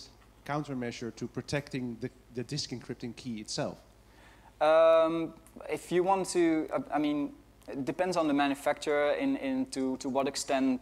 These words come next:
Speaker 2: things went wrong. Um, but I would say, like,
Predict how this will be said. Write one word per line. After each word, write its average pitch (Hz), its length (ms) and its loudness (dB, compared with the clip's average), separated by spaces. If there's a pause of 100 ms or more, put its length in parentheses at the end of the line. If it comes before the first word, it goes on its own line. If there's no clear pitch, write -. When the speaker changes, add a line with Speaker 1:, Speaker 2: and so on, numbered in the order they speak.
Speaker 2:
things 135 280 -2
went 127 220 -2
wrong. 131 300 0 (460)
Um, 120 540 -4
but 131 420 0
I 135 160 2
would 135 220 -2
say, 131 400 -2
like, 120 440 -6